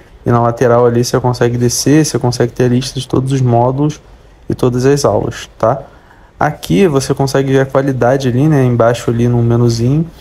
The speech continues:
coloquei ali em mil e oitenta p, tá? Então aqui vai ter o vídeo, você consegue ali em cima, se você ver ali do lado da lista de conteúdo, tem um esconder ali, né? Você consegue esconder ali,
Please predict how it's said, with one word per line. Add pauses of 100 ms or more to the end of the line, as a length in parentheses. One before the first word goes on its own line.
(280)
coloquei
ali
em
mil
e
oitenta
p, (260)
tá?
Então
aqui
vai
ter
o
vídeo,
você
consegue
ali
em
cima,
se
você
ver
ali
do
lado
da
lista
de
conteúdo, (540)
tem
um
esconder
ali,
né?
Você
consegue
esconder
ali,